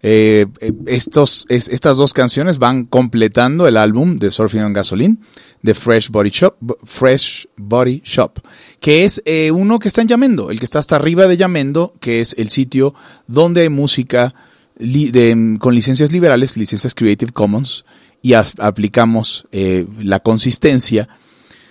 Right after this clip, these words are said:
cuando no nos, no nos interesa ni creemos en la propiedad intelectual. Es la mejor manera de apoyar a gente que tampoco cree, o al menos cree mucho menos que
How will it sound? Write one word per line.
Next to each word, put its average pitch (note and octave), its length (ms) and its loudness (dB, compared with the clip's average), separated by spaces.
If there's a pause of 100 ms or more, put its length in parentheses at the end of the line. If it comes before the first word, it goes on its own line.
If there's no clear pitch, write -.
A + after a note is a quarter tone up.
(120)
cuando A#2+ 320 2
no A#2+ 120 4
nos, A#2 220 -2
no A#2 180 -2
nos A#2+ 140 -2
interesa G#2 460 0
ni E3+ 180 6
creemos A#2 460 2
en G#2+ 80 -2
la F#2+ 60 -2
propiedad F2+ 340 -2
intelectual. E2+ 580 -6
Es F#2 140 -8
la F2+ 80 -2
mejor F2 260 -4
manera C#3+ 280 2
de D3 40 4
apoyar G#2+ 300 0
a - 20 -4
gente G#2 260 -4
que A#2 80 -4
tampoco D3 520 2 (300)
cree, B2+ 220 2
o B2+ 140 2
al A#2 140 2
menos C3+ 340 0
cree B2 240 2
mucho D3 460 4
menos A#2+ 380 -4
que F#2+ 220 -6